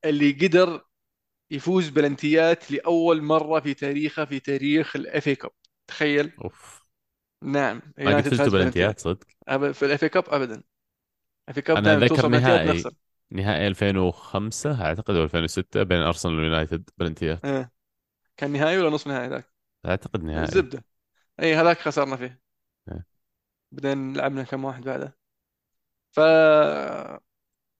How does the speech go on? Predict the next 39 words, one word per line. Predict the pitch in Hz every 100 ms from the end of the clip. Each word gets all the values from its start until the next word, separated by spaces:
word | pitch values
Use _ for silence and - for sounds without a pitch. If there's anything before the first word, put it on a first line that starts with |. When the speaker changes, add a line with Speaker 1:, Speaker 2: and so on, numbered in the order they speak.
| _ _ -
Speaker 1:
تخطينا | - 156 185 175 156
مايلستون، | 156 143 - 143 135 131 131
مايلستون | 143 143 - 143
كبير. | 135 139 131 - _ _ _ _ _ _ _ _ -
Speaker 2:
مبروك | 92 98 131 110 -
والله. | 90 82
أنا | 78 85
Speaker 1:
الله | 95 131
Speaker 2:
توقعت | 135
Speaker 1:
يبارك | 127 131
Speaker 2:
بتقول | 127
Speaker 1:
فيك. | 110
Speaker 2:
الهلال | 104 110
اللي | 85 80
فاز | 92 80
على | 78 80
النصر | 78 82 85 82
والاتحاد | 80 - 82 78
في | 82
نفس | -
الأسبوع | 80 - 78 73
يعني. | 73
Speaker 1:
والله | 190
يستاهلون | 190 185 190 185 190 165
الهلال، | 147 147 135
يستاهلون | 147 160 160 160
الهلال، | 143 131 139
لكن | 135 156 147
ما | 143 147
هو | 165
بشيء | 143 - 139
جديد | 123 139 123
بالنسبة | 127 131 -
للهلال | 123 131 123
إنه | 117
يفوز | 127 127
على | 120
النصر | 127 127
والاتحاد | 113 - 135 127